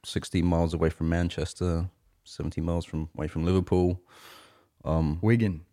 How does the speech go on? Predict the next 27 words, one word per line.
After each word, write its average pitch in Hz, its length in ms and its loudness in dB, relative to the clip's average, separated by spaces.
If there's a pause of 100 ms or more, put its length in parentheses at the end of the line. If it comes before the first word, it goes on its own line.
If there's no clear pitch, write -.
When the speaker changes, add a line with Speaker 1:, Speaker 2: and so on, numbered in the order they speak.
Speaker 1:
Wigan. 90 460 4 (320)
He's, 85 260 0
uh, 82 300 4 (440)
you 98 80 4
know, 101 80 8
it's - 200 2
kind 135 260 6
of 127 100 6
a, 123 380 8 (1200)
like 101 320 4
a 101 40 4
lot 95 400 6
of 92 220 2
the 92 240 6
north 90 440 4
of 87 100 -4
England 87 420 2
is - 340 -10 (120)
very, 82 480 4
um, 76 520 2 (840)
uh, 67 520 -2 (800)
what's - 280 -8
the 71 100 -8
word? 78 400 -2 (420)
Kind - 280 -6
of - 60 -8 (300)
hardworking 95 1000 4